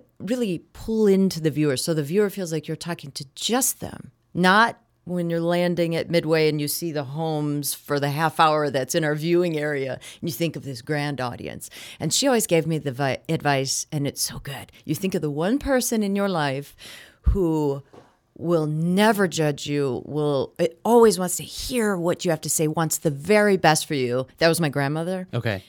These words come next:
Speaker 1: And she said, "Picture you're talking only to your grandmother, nobody else."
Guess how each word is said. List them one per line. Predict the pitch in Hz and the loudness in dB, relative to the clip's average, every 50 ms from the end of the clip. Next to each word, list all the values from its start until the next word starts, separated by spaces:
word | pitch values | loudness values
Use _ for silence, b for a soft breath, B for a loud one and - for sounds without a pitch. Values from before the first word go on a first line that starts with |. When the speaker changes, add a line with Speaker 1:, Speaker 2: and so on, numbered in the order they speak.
| b b | b b
Speaker 1:
And | - 185 175 | -2 -2 0
she | - 180 | 0 2
said, | 175 - - 180 160 151 143 - b b b b b b _ _ _ _ | 2 4 4 4 4 4 2 -2 b b b b b b _ _ _ _
"Picture | - 247 233 240 - - 226 208 185 170 165 - _ - | -4 -4 -2 -2 -4 -4 -2 -2 -2 -2 -4 -8 _ -4
you're | 170 180 | -4 -4
talking | 170 - 180 175 - 175 160 - - - | -2 -4 -6 -6 -6 -8 -10 -10 -6 -4
only | 185 202 214 208 190 170 143 127 - _ | -2 0 0 0 0 -2 -4 -6 -10 _
to | - - 165 | -6 -4 -4
your | 151 147 | -4 -2
grandmother, | - 156 147 143 139 131 123 123 - - - _ _ _ _ | -2 -2 -2 -2 -2 -4 -6 -8 -10 -14 -16 _ _ _ _
nobody | - 160 160 170 170 165 | -6 -4 -2 0 2 2
else." | 147 127 107 78 - - - - - | 2 2 -2 -4 -6 -8 -8 -10 -10